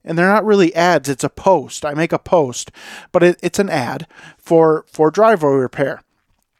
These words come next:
And I get way more response when it's wet out than when it's dry out. Because last week, we had eighty degree temperatures here. I, I, I know, right? Snow today,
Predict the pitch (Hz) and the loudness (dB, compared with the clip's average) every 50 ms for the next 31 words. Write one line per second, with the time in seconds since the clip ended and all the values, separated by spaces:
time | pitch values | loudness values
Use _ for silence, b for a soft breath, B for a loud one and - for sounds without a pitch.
0 | _ _ _ _ _ _ _ _ _ _ _ _ _ - 170 165 160 156 151 - | _ _ _ _ _ _ _ _ _ _ _ _ _ -2 0 0 0 0 -2 -6
1 | - _ - 147 147 151 160 151 165 143 143 147 160 185 214 226 247 247 226 220 | -10 _ -6 -4 -2 0 -2 -2 -2 -6 -2 2 4 6 6 6 4 4 2 4
2 | 208 202 202 190 180 165 - - - - 202 196 185 156 131 - - - - - | 4 4 4 4 2 0 -2 -4 -2 0 2 2 4 2 0 -2 -4 -10 -10 -10
3 | - - B B B B B B B B B B - 147 151 151 151 139 - - | -12 -14 B B B B B B B B B B -4 -2 0 0 0 -2 -6 -8
4 | 143 147 165 180 185 185 143 127 127 - - - - _ _ _ - 156 151 147 | -4 0 0 2 2 2 0 0 -2 -6 -8 -14 -20 _ _ _ 0 2 2 4
5 | 156 151 156 156 - - - - 180 170 165 156 131 113 110 - _ 151 156 - | 2 2 2 2 -2 -4 -2 0 0 2 2 -2 -4 -6 -8 -8 _ -8 -4 0
6 | 185 180 156 147 147 151 175 214 277 277 - - - 151 131 127 131 165 - - | 0 0 0 2 2 2 4 4 2 0 -2 -8 -10 -8 -6 -6 -6 -8 -12 -20
7 | B B B B B B B B - 208 202 156 180 175 156 - - 180 185 190 | B B B B B B B B -2 -2 0 2 2 0 0 0 -2 -2 -2 0
8 | 220 226 220 226 185 233 233 233 - - 208 202 180 - 170 - - 156 143 131 | 0 -4 -4 -4 -2 -2 -2 -2 -2 0 0 0 0 -2 -6 -4 -2 -2 -2 -2
9 | - - 135 131 135 170 185 - _ _ _ _ - - 135 143 - 123 131 - | -4 -4 -2 -2 -2 -4 -6 -10 _ _ _ _ -10 -6 -6 -6 -6 -6 -8 -4
10 | - 151 156 160 156 139 113 - - _ _ 131 131 139 156 180 180 - _ _ | -2 0 0 2 0 0 -2 -6 -14 _ _ -4 0 2 2 2 0 -6 _ _
11 | - - - - 156 165 170 185 175 - 180 160 165 156 160 165 156 | -10 -8 -8 -2 0 2 2 2 2 0 0 4 6 6 6 4 2